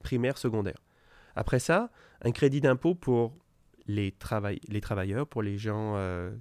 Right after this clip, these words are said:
c'est comme, euh, de plus de dix-huit ans qui ont arrêté d'aller à, à l'école, pour pouvoir faire des activités sportives.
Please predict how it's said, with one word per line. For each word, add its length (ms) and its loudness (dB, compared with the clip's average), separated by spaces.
c'est 80 -10
comme, 200 -4
euh, 120 -2
de 80 2
plus 240 0
de 60 0
dix-huit 320 -4
ans 100 -2
qui 140 -6
ont 60 0
arrêté 260 -4
d'aller 240 -2
à, 60 -6
à 140 -6
l'école, 360 -2
pour 160 4
pouvoir 580 0
faire 340 -2
des 140 0
activités 360 -4
sportives. 460 -2